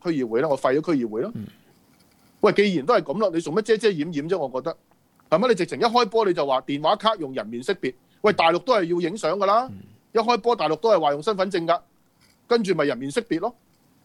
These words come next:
Speaker 1: 係咪？所以我話呢啲港官，喂，全部都係話自己香港大學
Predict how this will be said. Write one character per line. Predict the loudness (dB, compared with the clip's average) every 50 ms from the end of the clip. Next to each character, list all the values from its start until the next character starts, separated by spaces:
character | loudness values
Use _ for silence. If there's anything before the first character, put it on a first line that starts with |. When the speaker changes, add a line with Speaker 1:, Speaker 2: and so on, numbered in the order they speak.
| _ _ _ _ _ _ _ _ _ _ _ _ _ 0
Speaker 1:
係 | 0
咪？ | 0 2
所 | 2 2
以 | 2
我 | 4 4
話 | 4 4
呢 | 2
啲 | 0 -2 -6
港 | -4 -2 -2 -2 -2 -4
官， | -2 -2 -2 -2 -2 -6 _ _ _ _ _ _ _ _ _ _ _ _
喂， | -2 -2
全 | 0 0 -2 -4 -4 0
部 | 0 2 2 2
都 | 2 2
係 | 2 2 2 2
話 | 2 2 2
自 | 0 -2 0
己 | 2 2 2
香 | 4 2 0 0 0
港 | 0 0 0 0
大 | 0 0 -2 -2
學 | -4